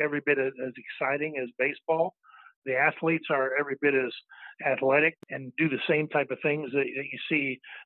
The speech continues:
baseball players do in just a quicker, shorter, more compact format. It really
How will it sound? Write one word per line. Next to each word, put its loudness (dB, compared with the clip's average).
baseball 2
players 4
do 4
in -2
just 0
a -2
quicker, 2
shorter, 4
more 2
compact 0
format. -2
It -4
really 2